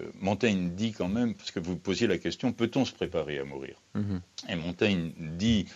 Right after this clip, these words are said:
Speaker 1: avec une ironie assez forte, euh, il est certain que la plupart, qu'à la plupart,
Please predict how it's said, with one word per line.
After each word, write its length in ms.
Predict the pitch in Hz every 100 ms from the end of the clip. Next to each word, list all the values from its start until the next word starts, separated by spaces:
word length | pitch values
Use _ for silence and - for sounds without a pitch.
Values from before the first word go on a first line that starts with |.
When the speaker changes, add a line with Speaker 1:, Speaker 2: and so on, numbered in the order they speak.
| - _
Speaker 1:
avec 380 | 85 78 82 -
une 320 | 76 73 71 69 _ _ -
ironie 500 | 95 90 87 92 80
assez 300 | 71 - 73
forte, 600 | - - 165 - - - - - _ -
euh, 240 | 82 73 71 - -
il 180 | 104 98
est 60 |
certain 420 | - 92 - 139
que 140 | 143 101
la 140 | 82
plupart, 720 | - - 139 - 101 80 76 73 _ _ _ _ _ _ _ _ -
qu'à 140 | 120
la 100 | 110
plupart, 560 | - 85 - 78 101